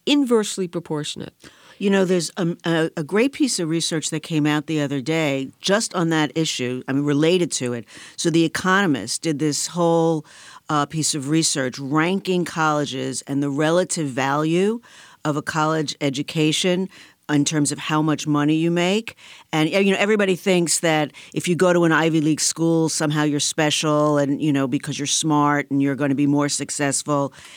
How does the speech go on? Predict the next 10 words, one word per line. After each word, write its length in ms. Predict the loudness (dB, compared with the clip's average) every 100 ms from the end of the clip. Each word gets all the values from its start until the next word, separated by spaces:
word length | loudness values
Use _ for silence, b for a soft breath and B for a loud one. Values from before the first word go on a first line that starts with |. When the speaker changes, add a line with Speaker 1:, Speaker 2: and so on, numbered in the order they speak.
| B B
Speaker 2:
Here's 300 | B 2 2
what 120 | 0
the 80 | 0
study 360 | -2 2 0 0
<laughs> 120 | 0
showed. 200 | 2 2
I, 280 | 2 0 -4 -2
I, 220 | -2 -2 -4
I, 240 | -4 -4 -4 -4
amazing. 540 | 2 4 4 2 -2